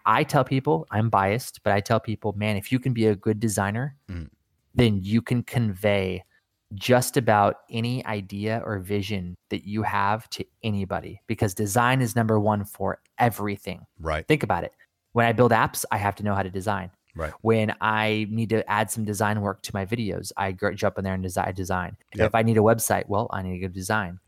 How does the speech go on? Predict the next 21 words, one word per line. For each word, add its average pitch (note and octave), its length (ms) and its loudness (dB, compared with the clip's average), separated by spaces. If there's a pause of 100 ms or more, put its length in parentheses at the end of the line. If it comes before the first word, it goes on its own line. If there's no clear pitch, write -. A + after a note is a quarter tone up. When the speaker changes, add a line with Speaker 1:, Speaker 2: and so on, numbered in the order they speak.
Speaker 2:
Right. D#2 160 -4
Speaker 1:
Oh, C#3 140 6
if A#2 100 0
I A#2 80 4
need A2 160 0
a - 20 -2
new A2 140 0
pamphlets, B2 560 -6
well, G2+ 260 -2
I G2+ 120 -14
gotta G2+ 180 -10
do G2+ 140 -14
design. G2 420 -8 (100)
Speaker 2:
Right. D#2 180 -12
Right. C#2+ 60 -18 (180)
Speaker 1:
Everything, B2+ 800 2
Speaker 2:
Right. G#2 100 -4
Speaker 1:
it - 80 -10
started G2 300 -2
with G2 200 -8
design. F#2+ 460 -10